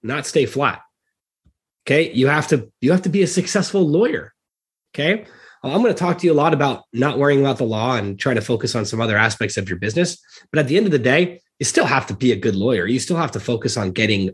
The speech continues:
great outcomes for your clients. If you don't do that, well, I'm gonna make an argument later that even if you don't do that, you could still have a successful business. But obviously, it's gonna be much harder on yourself if you just suck at practicing law,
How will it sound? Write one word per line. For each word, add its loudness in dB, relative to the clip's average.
great 2
outcomes -4
for -4
your -2
clients. -2
If -8
you 0
don't -2
do 0
that, 0
well, 0
I'm 0
gonna 2
make 2
an 2
argument 2
later 0
that -6
even 0
if 0
you 2
don't 2
do -2
that, -2
you -6
could -6
still -4
have -2
a -4
successful -6
business. -4
But 2
obviously, 4
it's 0
gonna 4
be 4
much 2
harder -2
on -2
yourself -2
if -6
you 2
just -2
suck -4
at -6
practicing -6
law, -6